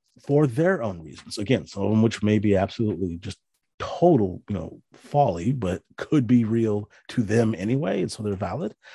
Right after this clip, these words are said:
And then, of course, there's that wonderful challenge of trying to go through life, finding someone that is willing to do it. And it doesn't have to be all the time. It doesn't have to be everyone. And I'm not monogamous. It doesn't have to be every partner or every relationship. But, you know, every once in a while, I would like to experience this. Why? Because it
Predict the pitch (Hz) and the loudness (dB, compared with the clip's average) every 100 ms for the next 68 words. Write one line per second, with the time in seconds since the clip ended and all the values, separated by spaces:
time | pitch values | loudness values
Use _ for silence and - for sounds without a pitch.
0 | - - _ 117 117 127 127 - - 113 | -20 -20 _ 2 6 6 4 0 -4 -4
1 | - 104 110 104 107 107 98 104 104 104 | -4 -4 -2 -2 -2 -4 -6 -6 -2 -2
2 | 101 95 - 101 98 95 - 95 92 95 | -2 -6 -4 -4 -4 -6 -6 -4 -2 -4
3 | - - - - _ 92 92 95 92 90 | -6 -18 -20 -20 _ -2 0 -2 -2 0
4 | 92 98 98 98 151 107 151 185 208 208 | 0 0 0 2 2 2 2 2 0 -2
5 | 151 117 101 104 95 120 123 110 104 101 | -2 0 -2 -4 -6 -4 -2 -2 -4 -6
6 | 92 87 92 92 113 98 - - - - | -8 -6 -6 -4 -2 -4 -8 -18 -18 0
7 | 120 117 104 98 92 113 135 139 143 143 | 4 6 6 4 2 0 -2 -2 0 0
8 | 139 127 123 117 110 - _ - 120 110 | 0 -2 -2 -4 -8 -12 _ -6 -4 -2
9 | 98 101 101 98 95 156 - 92 - - | 0 0 0 -2 -2 -4 -6 -14 -18 -20
10 | _ - - _ _ 156 190 165 139 - | _ -20 -20 _ _ 0 4 6 4 2
11 | 180 196 190 - 185 185 151 196 135 135 | 2 2 2 2 2 6 6 6 4 2
12 | 131 156 160 151 143 - 202 131 - 123 | 2 -2 -2 -4 -4 -2 0 0 -4 -14
13 | - 95 147 180 123 117 | -10 -4 -2 -2 -2 -6